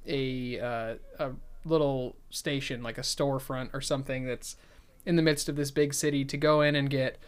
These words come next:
uh, their everyday, uh, routine, which is, um, a, a two-pack of Twinkies and, um, some sort of beverage that they get.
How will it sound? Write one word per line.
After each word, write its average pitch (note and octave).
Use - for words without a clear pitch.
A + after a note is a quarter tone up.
uh, B2
their C#3+
everyday, C#3+
uh, G2+
routine, C3+
which B2+
is, C3+
um, B2+
a, B2
a C#3+
two-pack F3
of E3
Twinkies F3
and, C#3
um, B2+
some C#3+
sort C#3
of C3
beverage A#2+
that B2
they A#2+
get. A2+